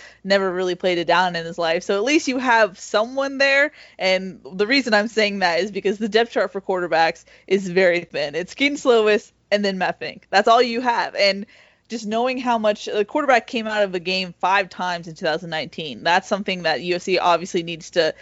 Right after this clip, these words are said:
fix in twenty twenty. You don't wanna put your quarterback in, in that much harm's way. So obviously, if you're a U S C fan, you're, you're crossing your, your fingers and toes that your quarterback stays safe because,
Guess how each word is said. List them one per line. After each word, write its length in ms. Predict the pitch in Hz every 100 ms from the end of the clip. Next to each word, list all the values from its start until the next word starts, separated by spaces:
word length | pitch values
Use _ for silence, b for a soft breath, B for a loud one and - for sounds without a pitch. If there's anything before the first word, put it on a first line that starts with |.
| B
fix 500 | _ _ 208 180 -
in 160 | - 185
twenty 300 | 185 175 160
twenty. 240 | - 165
You 120 | 160 170
don't 240 | 180 170
wanna 160 | 180 180
put 180 | -
your 120 | 175 170
quarterback 560 | 190 170 165 156 160
in, 240 | - 165 151
in 340 | 151 165 165 b b _
that 240 | 190 131
much 180 | 180 170
harm's 400 | - 185 175 165
way. 440 | 165 180 156 147 - b _
So 580 | - 180 170 160 151 - _ -
obviously, 520 | 208 220 226 220 214
if 100 | 214
you're 160 | 196
a 60 | 190
U 100 | 196
S 120 | 196
C 100 | 208
fan, 240 | 196 196 190
you're, 200 | 190 185
you're 200 | 202 196
crossing 480 | 190 190 202 202
your, 100 | 196
your 180 | 190 202
fingers 440 | 202 208 196 196 226
and 120 | 190
toes 360 | 220 190 196
that 140 | 202 180
your 120 | 185
quarterback 460 | - 190 180 185 -
stays 340 | - 180 185
safe 400 | - 190 180 185
because, 380 | 175 180 175